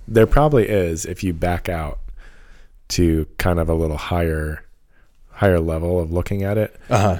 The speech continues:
Speaker 1: I bet there are some simple kind of, uh, what would the word be?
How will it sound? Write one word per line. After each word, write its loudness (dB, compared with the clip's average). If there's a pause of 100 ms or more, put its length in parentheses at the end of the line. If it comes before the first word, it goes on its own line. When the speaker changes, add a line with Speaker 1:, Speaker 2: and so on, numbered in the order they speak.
Speaker 1:
I 2
bet 4
there -2
are 2
some -4
simple -4
kind -6
of, -12 (1500)
uh, -2
what -4
would -16
the -4
word -4
be? 0